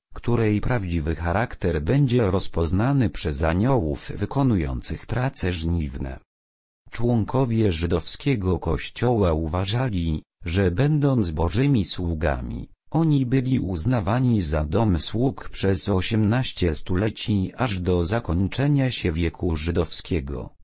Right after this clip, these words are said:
kiedy Pan Jezus przyszedł jako żniwiarz i rozpoczęło się dzieło rozdzielania prawdziwego nasienia od pustych plew.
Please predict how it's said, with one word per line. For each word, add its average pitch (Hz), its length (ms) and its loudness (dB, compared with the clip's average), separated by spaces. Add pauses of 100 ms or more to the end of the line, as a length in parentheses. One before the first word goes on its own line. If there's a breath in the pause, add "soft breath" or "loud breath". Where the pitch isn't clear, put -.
(100)
kiedy 82 380 0
Pan 82 280 0
Jezus 85 540 0
przyszedł 110 720 -2
jako 87 460 0
żniwiarz 151 720 0
i 95 140 0
rozpoczęło 101 720 0
się 104 280 0
dzieło 107 580 0
rozdzielania 110 760 2
prawdziwego 85 840 0
nasienia 117 640 2
od 87 240 -4
pustych - 540 -4
plew. - 600 -8